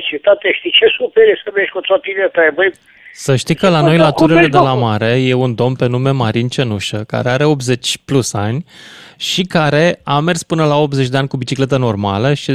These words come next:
Speaker 2: do-, abia după aia și-a luat una electrică, o cursieră electrică. Și merge niște mii de kilometri pe an, deci recomand.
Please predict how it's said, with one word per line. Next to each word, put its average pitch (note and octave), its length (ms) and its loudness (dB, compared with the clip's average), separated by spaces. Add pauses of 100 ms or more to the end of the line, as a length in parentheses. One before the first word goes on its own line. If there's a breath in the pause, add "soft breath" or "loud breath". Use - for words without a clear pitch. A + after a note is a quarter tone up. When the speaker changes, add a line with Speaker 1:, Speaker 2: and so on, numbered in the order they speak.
(320)
Speaker 2:
do-, D#3 180 4
abia D3 280 2
după D#3 260 0
aia D3 200 0
și-a C3+ 160 -2
luat C3+ 220 0
una B2+ 240 0
electrică, A#2 420 -2
o A2 120 2
cursieră A#2 440 0
electrică. - 500 -2 (400 loud breath)
Și - 160 -6
merge C3 240 2
niște D#3+ 280 2
mii F3+ 140 2
de F3 120 2
kilometri F#3 460 0
pe F#3+ 120 0
an, F#3+ 140 4
deci - 560 -4
recomand. C3+ 600 0